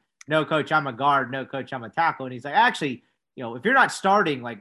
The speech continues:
you know, you're whatever I say you are when the guy gets hurt or whatever. Like, we have seven of you, five of you have to go out there.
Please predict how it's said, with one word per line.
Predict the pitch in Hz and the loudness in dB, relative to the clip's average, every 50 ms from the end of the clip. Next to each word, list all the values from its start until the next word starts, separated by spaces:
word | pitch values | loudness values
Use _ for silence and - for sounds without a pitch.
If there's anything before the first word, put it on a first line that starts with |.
| _ _ | _ _
you | - 139 123 | -12 -10 -10
know, | 110 - - | -12 -12 -8
you're | 131 160 190 202 | -4 -2 0 0
whatever | 202 240 254 254 233 196 190 | 2 2 2 2 4 4 4
I | 160 139 | 2 2
say | - - 202 202 | 2 -2 -4 -2
you | 185 160 143 127 123 | -2 -2 -4 -4 -6
are | 120 110 110 113 | -6 -6 -8 -8
when | 117 127 131 123 | -10 -10 -10 -8
the | 127 120 | -8 -2
guy | 131 156 147 143 | 0 2 2 2
gets | 131 127 120 - - | 0 -2 -8 -10 -6
hurt | - 170 151 123 | -4 -4 -4 -4
or | 120 113 | -6 -8
whatever. | 110 107 110 107 107 117 | -10 -12 -12 -12 -12 -12
Like, | 110 107 107 - | -14 -14 -12 -8
we | 151 170 185 | -4 -2 -2
have | 151 127 - | -2 -4 -8
seven | - - 180 202 196 240 233 226 | -6 -2 -2 -2 -2 -2 -4 -4
of | 196 214 | -4 -6
you, | 226 233 226 208 _ _ _ _ _ - | -10 -10 -10 -14 _ _ _ _ _ 2
five | - 180 196 190 | 4 6 6 4
of | 196 190 | 2 -2
you | 190 185 185 | -2 -2 -2
have | 170 - | -2 -2
to | 170 147 | -4 -4
go | 135 151 | 0 2
out | 156 160 165 160 160 | 4 4 4 4 2
there. | 156 139 131 123 - | -2 -2 -4 -4 -8